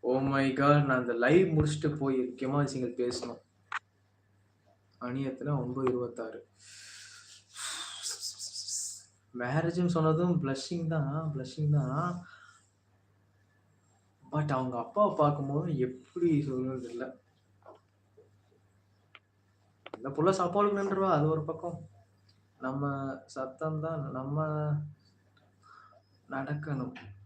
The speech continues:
நம்ம சட்டம் தான் நடக்கணும். அதுக்கு ஐடியா சொல்லு. அதுக்கு ஐடியா சொல்லு யூவி ப்ரோ. ஐடியா சொல்றதா? டேய், என்னடா கேக்குற? ப்ரோ, பாடி பில்டிங் காம்படிஷன் பண்றீங்களா? ப்ரோ, ஏன் ப்ரோ நீங்க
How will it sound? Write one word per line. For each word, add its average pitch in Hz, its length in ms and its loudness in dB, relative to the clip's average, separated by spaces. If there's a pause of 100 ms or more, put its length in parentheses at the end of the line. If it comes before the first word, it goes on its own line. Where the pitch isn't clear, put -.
நம்ம 139 300 2
சட்டம் 160 340 2
தான் 160 200 4
நடக்கணும். 117 320 -6 (1600)
அதுக்கு 139 340 -2
ஐடியா 139 460 2
சொல்லு. - 320 -12 (1400)
அதுக்கு 131 260 -6
ஐடியா 143 440 2
சொல்லு 127 360 -6 (200)
யூவி 123 280 -4
ப்ரோ. 120 160 -8 (760)
ஐடியா 196 440 4
சொல்றதா? 127 460 2
டேய், 139 280 4
என்னடா 175 300 2
கேக்குற? 131 400 -4 (680)
ப்ரோ, 175 220 4
பாடி 151 260 4
பில்டிங் 170 260 0
காம்படிஷன் 151 400 0
பண்றீங்களா? 135 560 -2 (1040)
ப்ரோ, 160 160 8 (380)
ஏன் 151 300 6
ப்ரோ 180 140 4
நீங்க 175 200 2